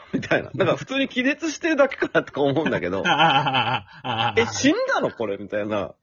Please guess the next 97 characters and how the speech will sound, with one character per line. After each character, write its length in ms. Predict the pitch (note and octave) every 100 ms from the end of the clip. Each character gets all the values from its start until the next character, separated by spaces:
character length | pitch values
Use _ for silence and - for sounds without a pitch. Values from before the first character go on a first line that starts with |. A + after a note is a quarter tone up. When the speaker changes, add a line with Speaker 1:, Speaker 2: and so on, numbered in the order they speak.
| -
Speaker 1:
な 60 | E3
ん 40 |
か、 160 | C#3 - - - -
Speaker 2:
う 40 |
ん。 20 | -
Speaker 1:
あ、 40 |
こ 120 | -
れ 60 | F3+
死 160 | -
ん 80 | B3+
だ 100 | E4+
こ 80 | F4
と 120 | E4+
に 60 | G#3+
な 100 | C3+
っ 80 | -
て 100 | A#2
る 80 |
わ、 80 | G2
み 100 | F2+
た 80 | E2+
い 60 | C#2
な。 100 | - - - - _ - C#4
Speaker 2:
な 100 | -
ん 40 | -
か、 60 | - E3+
後 200 | C#4+ A#4
か 80 | E4+
ら 100 | A3
気 120 | G#3
づ 140 | G#3 A3+
く 40 |
こ 120 | G3
と 100 | F3
多 80 | F3
い 20 |
よ 60 | A#2+
ね。 100 | D3
な 60 | C#3+
ん 20 |
か、 560 | - - _ - - - - -
な 80 |
ん 40 | C#4+
か、 60 |
<laughs> 40 | -
説 400 | - B3 - F4+
明 100 | F4+ F4+ F#4 F4 - - _ _ _ _ _ -
不 140 | F#3+ D4
足 260 | G4+ A#3
と 140 | - F3
い 100 | G3
う 60 | G#3
か、 280 | G3+ F3 G2+
そ 120 | D#3
の、 220 | D3+ C#3+ _
な 180 | F3 B3
ん 60 | G#3+
つ 80 |
う 40 | D3
ん 20 |
だ 80 | A#2
ろ 80 | A#2
う。 20 |
Speaker 1:
う 40 |
ん。 40 | -
Speaker 2:
も 100 | G#3+ G3
う 20 |
僕 200 | F3 D#4+
ら 100 | C4+
が 60 |
そ 100 | G3+
の 100 | E3
説 280 | C#3 E3 -
明 140 | A#3+ B3
さ 140 | B3+
れ 100 | B3+
る 80 | B3
文 180 | C4+ B3+
化 100 | F3
に 80 | C#3+
慣 100 | D#3
れ 80 |
す 120 | G3 A#3
ぎ 60 |
ち 60 | G#3+
ゃ 40 |
っ 60 | E3+
た 100 | D3+
の 60 | B2+
か 60 |
も 80 | A#2+
し 140 | B2
ん 40 | C3
な 100 | C3
い 60 |
け 80 | G#2+
ど。 220 | G2+ F2